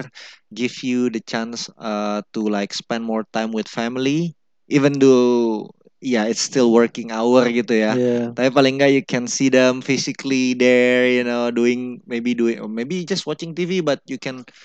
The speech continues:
Speaker 1: you can see what they're watching gitu kan. You can see their behavior. Ya, ambil hikmahnya aja gitu kan.
Speaker 2: Iya.
Speaker 1: Bisa
Speaker 2: Tapi
Speaker 1: kerja
Speaker 2: work
Speaker 1: dari
Speaker 2: from home
Speaker 1: rumah.
Speaker 2: lebih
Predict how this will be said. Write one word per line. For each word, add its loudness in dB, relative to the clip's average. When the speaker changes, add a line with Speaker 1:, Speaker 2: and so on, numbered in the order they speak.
Speaker 1:
you -18
can -6
see -4
what 6
they're 6
watching 2
gitu -2
kan. -4
You -10
can -6
see -10
their 0
behavior. 0
Ya, -2
ambil -2
hikmahnya -4
aja -2
gitu -4
kan. -6
Speaker 2:
Iya. 6
Speaker 1:
Bisa -4
Speaker 2:
Tapi 8
Speaker 1:
kerja 12
Speaker 2:
work 12
Speaker 1:
dari -2
Speaker 2:
from 10
home 8
Speaker 1:
rumah. 10
Speaker 2:
lebih 10